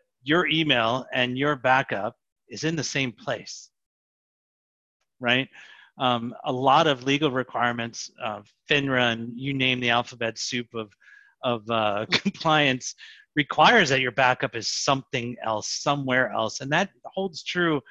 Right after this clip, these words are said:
even in the cloud world. It needs to be in a different set of data centers than your core data is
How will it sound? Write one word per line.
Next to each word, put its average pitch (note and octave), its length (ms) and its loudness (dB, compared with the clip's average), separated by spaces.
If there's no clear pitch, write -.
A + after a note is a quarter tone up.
even E3+ 220 2
in C#3+ 100 2
the B2 80 -2
cloud F#3 400 2
world. G#2 320 -6
It C3+ 180 -4
needs D#3 300 0
to D3+ 80 -10
be D#3 80 2
in D3+ 80 2
a C3 80 2
different C#3+ 400 -2
set D3 160 0
of B2+ 120 -4
data C#3 300 0
centers A#2+ 400 -6
than B2 160 -8
your B2 140 -6
core C3 320 -6
data C3 340 -2
is G#2 320 -10